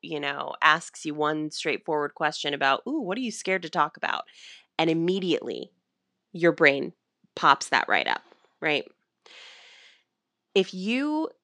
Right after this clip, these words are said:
could immediately access that, if you knew exactly what the fuck I was talking about when I said, "The conversation you're afraid to have," then that conversation is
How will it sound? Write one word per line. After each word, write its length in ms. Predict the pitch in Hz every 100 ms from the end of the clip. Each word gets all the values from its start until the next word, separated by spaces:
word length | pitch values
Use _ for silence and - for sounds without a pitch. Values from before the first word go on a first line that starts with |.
| _ -
could 180 | - 277
immediately 560 | 262 254 277 277 226 240
access 560 | 208 220 - 151 147
that, 340 | - - 60 -
if 160 | 196 202
you 140 | 233
knew 680 | 233 214 240 349 - - 196 _ _ -
exactly 480 | 185 185 214 254 226
what 120 | 208
the 60 | 185
fuck 260 | 208 208
I 100 | 208
was 140 | 196 -
talking 380 | 190 208 156
about 320 | 151 - - -
when 120 | 160
I 120 | 151
said, 540 | - 165 156 - 185 - _ _ _ _
"The 100 | 170
conversation 640 | 175 175 175 165 160 -
you're 120 | 147 147
afraid 280 | - 147
to 100 | 156
have," 360 | 151 143 - 170
then 160 | 156 151
that 240 | 160 -
conversation 720 | - 196 185 185 214 214 180
is 120 | 165